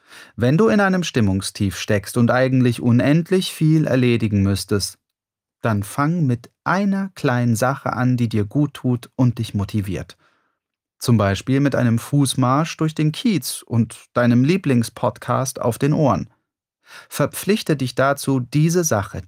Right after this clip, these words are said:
täglich zu wiederholen. Denke auch hier langfristig und erwarte nicht, dass sich deine Verstimmung über Nacht verflüchtigt. Mach dir bewusst, dass du gerade etwas Wichtigeres leistest. Du schleifst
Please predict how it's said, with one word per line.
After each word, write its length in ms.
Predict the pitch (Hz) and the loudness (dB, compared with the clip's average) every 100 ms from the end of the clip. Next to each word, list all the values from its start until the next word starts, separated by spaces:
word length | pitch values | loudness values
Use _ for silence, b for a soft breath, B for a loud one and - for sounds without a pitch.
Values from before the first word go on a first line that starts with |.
| _ | _
täglich 520 | - 135 95 104 - | -2 0 0 -8 -8
zu 140 | - | -6
wiederholen. 540 | 98 107 104 92 71 120 b b b b _ - | -4 -4 -4 -6 -6 -10 b b b b _ -2
Denke 280 | 107 - 107 | 0 0 -2
auch 140 | - | 0
hier 220 | 135 156 | 2 4
langfristig 880 | 151 165 185 - - 87 - 85 - | 4 2 0 -2 -8 -8 -8 -10 -6
und 120 | 117 | -2
erwarte 360 | 113 156 190 107 | 0 0 0 0
nicht, 340 | 110 160 - | 0 -2 -2
dass 160 | 120 - | -4 -2
sich 240 | 131 - | -6 -4
deine 240 | 107 107 104 | -4 -2 -2
Verstimmung 600 | 107 - - 123 143 - | -4 -6 0 2 2 0
über 220 | 127 131 | 0 0
Nacht 380 | 127 127 - - | 0 -2 -8 -6
verflüchtigt. 800 | 135 - 202 - - - - _ _ _ _ _ _ _ | -6 -4 -6 -6 -10 -14 -14 _ _ _ _ _ _ _
Mach 220 | - 175 - | -4 -2 -2
dir 180 | 170 | -4
bewusst, 560 | 147 123 104 87 - _ _ _ _ | -2 -2 -2 -6 -10 _ _ _ _
dass 200 | 120 - | -4 -2
du 160 | 165 156 | -4 -6
gerade 520 | - 104 117 135 135 | -4 -2 -2 -4 -6
etwas 520 | - 113 - 120 - - _ | -6 -8 -6 -8 -10 -18 _
Wichtigeres 920 | 107 123 127 - 131 107 - - - | 0 0 0 -8 -8 -6 -6 -10 -10
leistest. 720 | 92 85 - - 107 - - _ _ _ _ _ | -8 -8 -10 -12 -14 -14 -18 _ _ _ _ _
Du 140 | 135 | -2
schleifst 680 | 123 - 123 120 120 - - | 0 0 2 0 -2 -10 -20